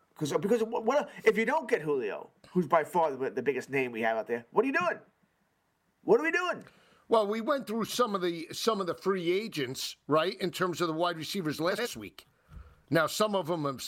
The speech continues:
Speaker 2: have signed. You got players like Jakeem Grant out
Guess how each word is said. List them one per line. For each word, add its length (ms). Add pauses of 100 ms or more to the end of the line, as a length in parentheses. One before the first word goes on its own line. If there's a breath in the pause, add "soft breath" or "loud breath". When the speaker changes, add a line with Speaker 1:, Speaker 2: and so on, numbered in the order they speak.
Speaker 2:
have 260
signed. 720 (580 soft breath)
You 120
got 240
players 360
like 200
Jakeem 480
Grant 460
out 260